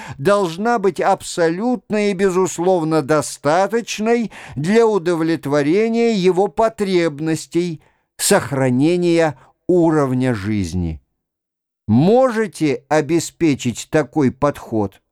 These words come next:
Монетизируйте. Не можете? Даже не беритесь.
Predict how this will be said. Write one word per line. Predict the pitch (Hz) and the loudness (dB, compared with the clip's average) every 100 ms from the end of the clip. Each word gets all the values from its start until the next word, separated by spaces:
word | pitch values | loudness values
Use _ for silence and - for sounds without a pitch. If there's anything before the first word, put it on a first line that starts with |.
| _ | _
Монетизируйте. | 175 226 240 240 - 190 104 117 113 120 - 120 110 _ _ _ _ _ _ | 0 2 2 0 -2 -2 0 0 2 0 -2 -4 -4 _ _ _ _ _ _
Не | 113 139 160 165 | 2 4 4 2
можете? | 151 151 175 226 214 214 - - 104 80 _ _ | 2 2 4 2 0 -4 -4 -8 -8 -8 _ _
Даже | 101 101 156 165 135 156 | -6 2 2 2 0 -2
не | 147 151 | 2 0
беритесь. | 120 139 127 147 156 - 95 - - | 2 2 2 2 0 -4 -8 -8 -16